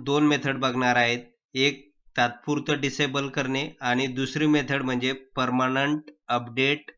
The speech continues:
डिसेबल करणं. तर मित्रांनो, त्या दोन्ही मेथड आपण या व्हिडिओमध्ये सांगितलेल्या आहे, त्यामुळे व्हिडिओ पूर्ण बघा, तरच आपल्याला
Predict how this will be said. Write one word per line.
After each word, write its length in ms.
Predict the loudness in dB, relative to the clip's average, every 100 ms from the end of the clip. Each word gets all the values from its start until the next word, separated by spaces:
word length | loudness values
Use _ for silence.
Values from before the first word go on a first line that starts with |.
| _ _ -6
डिसेबल 480 | -4 -2 -4 -4 -6
करणं. 320 | -6 -8 -10 -14 _ _ _ _ -2
तर 60 | 2
मित्रांनो, 420 | 2 2 2 0
त्या 180 | 0 0
दोन्ही 340 | 2 4 6
मेथड 420 | 4 4 4 2 0 -14 _ _ _ -10 0
आपण 300 | 0 2 2
या 120 | 2
व्हिडिओमध्ये 520 | 2 0 0 -2 -2
सांगितलेल्या 680 | 0 0 -2 -2 -2 2 4
आहे, 200 | 4 2
त्यामुळे 360 | 0 -2 0
व्हिडिओ 280 | 0 0 0
पूर्ण 340 | -2 -2 2 2
बघा, 320 | 2 0 -2 -4 _ _ _ _ -4
तरच 340 | 0 2 0 -2 0
आपल्याला 520 | 0 0 0 2